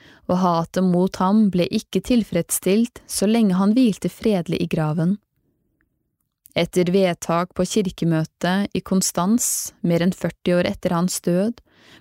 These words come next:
ble hans ben gravd opp og brent offentlig, og asken ble strødd på en elv i nærheten. Som en har skrevet,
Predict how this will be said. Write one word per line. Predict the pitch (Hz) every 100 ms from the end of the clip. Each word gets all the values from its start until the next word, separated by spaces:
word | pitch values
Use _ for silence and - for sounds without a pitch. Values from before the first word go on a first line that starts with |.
| -
ble | 180
hans | 196 220 -
ben | 196 196 226 247 208
gravd | 180 170 180
opp | 202 - -
og | 185 170
brent | 165 170
offentlig, | 170 - 160 156 170 185 208 _ _ _ _
og | - 151 185
asken | - - 180 175
ble | 175
strødd | - 180 185 202
på | -
en | 190 -
elv | 208 226 -
i | 180
nærheten. | 160 156 156 - 175 208 _ _ _ _ _ _ _ _ _ _ _ _ -
Som | - 175
en | 165 170 175
har | 170
skrevet, | 175 - 185 170 165 190 _ -